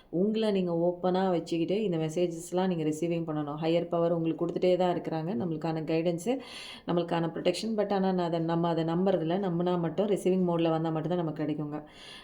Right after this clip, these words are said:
அதனால, அ, தூங்குறதுக்கு முன்னாடி கடவுளை நல்லா கும்பிட்டுக்கோங்க. "ஹனுமான்ஜியே ஜெய ஹனுமான்" சொல்லுங்க. அவரோட கைடன்ஸ் எனக்கு நீங்க கைட் பண்ணுங்க, எனக்கு நீங்க தான் எனக்கு வந்து ஹெல்ப் பண்ணணும் அப்படின்னு சொல்லி அவர்கிட்ட எல்லா விஷயத்தையும் நீங்க ஒப்படைச்சிருங்க.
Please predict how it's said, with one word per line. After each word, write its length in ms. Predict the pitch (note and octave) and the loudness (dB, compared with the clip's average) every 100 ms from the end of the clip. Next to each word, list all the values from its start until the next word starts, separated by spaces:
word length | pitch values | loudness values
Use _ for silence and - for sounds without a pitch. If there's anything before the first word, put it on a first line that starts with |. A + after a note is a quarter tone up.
| - | -4
அதனால, 640 | E3+ F3+ F3+ G#3+ A#3 - - | 2 4 4 2 0 -2 -2
அ, 320 | F3 E3 D#3 - | 0 0 -2 0
தூங்குறதுக்கு 400 | G#3+ G#3 F#3 F3+ | 2 2 0 -2
முன்னாடி 400 | E3+ F3 F3+ B3 | -2 0 0 0
கடவுளை 340 | B3 E3 E3+ E3 | 0 0 0 0
நல்லா 380 | D#3+ E3 F#3 | 0 2 2
கும்பிட்டுக்கோங்க. 520 | G3+ F3 E3 E3 D#3+ D#3+ | 2 -2 -4 -4 -4 -2
"ஹனுமான்ஜியே 520 | D#3+ E3 E3 E3+ F3 | -2 -2 -2 -2 0
ஜெய 240 | E3+ E3+ | 0 0
ஹனுமான்" 380 | E3+ E3+ E3 F3 | 0 -2 -2 -4
சொல்லுங்க. 500 | F3 E3 E3 A3+ C#4 - - - | -4 -4 0 0 -2 -12 -18 -4
அவரோட 300 | E3+ F3 F3 | 4 6 6
கைடன்ஸ் 420 | F3 E3+ F3+ G#3 | 4 4 4 2
எனக்கு 320 | G3+ D#3+ D#3 | 0 -2 -2
நீங்க 240 | D#3 D3+ D#3 D3 | -4 -2 -2 0
கைட் 240 | D#3+ D#3 | -2 0
பண்ணுங்க, 680 | E3 D#3+ D#3+ E3 D#3+ D#3+ - | -2 0 0 0 0 -2 -8
எனக்கு 240 | F3 D#3+ D#3 | -8 -4 -2
நீங்க 240 | D#3 D#3+ | -2 0
தான் 200 | E3+ F#3+ | 0 0
எனக்கு 260 | E3+ D#3 D#3 | 0 -2 -2
வந்து 180 | E3+ | 0
ஹெல்ப் 160 | D#3 D#3 | -2 -2
பண்ணணும் 320 | D#3 D3+ D#3 | -2 -2 -4
அப்படின்னு 180 | D3+ D3+ | -4 -6
சொல்லி 260 | C#3 F3+ C4+ - - - | -2 -2 -2 -6 -20 -12
அவர்கிட்ட 340 | - E3+ - E3+ | -4 -2 -2 2
எல்லா 340 | F#3 E3 D#3+ | 2 4 2
விஷயத்தையும் 500 | D#3 D#3 D#3+ F3 G3+ | 0 -2 -4 -2 -2
நீங்க 200 | G#3+ D#3+ | -2 0
ஒப்படைச்சிருங்க. 600 | D#3 D3 E3 D#3+ D#3+ D#3 | 0 0 0 0 -2 -8